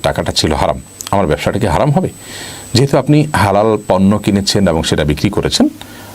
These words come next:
হালাল টাকা দিয়ে কিনেছেন এবং সেটা বিক্রি করেছেন, ব্যবসা করেছেন, অতএব ব্যবসার মূলধন এবং তার থেকে অর্জিত লভ্যাংশ, এটা আপনার জন্য হালাল হবে ইনশাআল্লাহ। তবে যাতায়াতের টাকা হারাম ছিল, তার মানে হলো আপনার হালাল উপার্জন করতে গিয়ে আপনি হারামের,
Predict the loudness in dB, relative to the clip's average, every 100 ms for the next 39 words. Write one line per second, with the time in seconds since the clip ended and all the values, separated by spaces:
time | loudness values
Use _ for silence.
0 | -12 -2 0 2 0 -2 0 0 0 0
1 | 0 2 2 0 0 0 0 -2 -2 0
2 | 2 0 0 -2 0 0 0 0 0 0
3 | 0 0 0 2 2 2 2 2 -2 -8
4 | -18 -8 -4 0 0 0 0 -2 -2 -2
5 | 0 0 0 0 0 0 0 0 0 0
6 | 2 0 0 -2 -2 -2 0 -2 0 0
7 | 0 0 0 0 0 0 -2 -18 -6 0
8 | 0 2 0 0 0 -2 0 -2 -2 -6
9 | -14 -2 0 0 0 0 0 -2 -10 -6
10 | -2 0 0 0 2 0 0 -2 -2 0
11 | 0 0 0 0 2 2 2 2 0 0
12 | 0 0 0 0